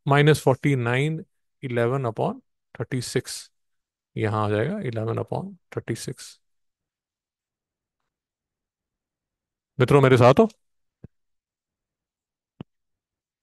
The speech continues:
अब मिस्टर, you have to trust me on this कि ये जो है, ये हम क्वाड्रेटिक इक्वेशन से, पैराबोला से,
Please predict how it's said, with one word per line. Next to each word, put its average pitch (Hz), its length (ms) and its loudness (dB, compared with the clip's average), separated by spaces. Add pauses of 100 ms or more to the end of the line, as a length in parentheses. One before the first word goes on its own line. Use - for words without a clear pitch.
(2000)
अब 151 60 0
मिस्टर, 143 160 4 (560)
you 160 120 4
have 156 120 4
to 208 100 0
trust 175 240 2
me 202 100 2
on 202 140 2
this 196 240 2
कि - 140 -6 (260)
ये 151 140 2
जो 170 140 0
है, 135 160 0 (1500)
ये 131 80 -4
हम 139 140 -6
क्वाड्रेटिक 139 500 2
इक्वेशन 143 440 -6
से, 139 200 -2
पैराबोला 127 600 -2
से, 139 420 -4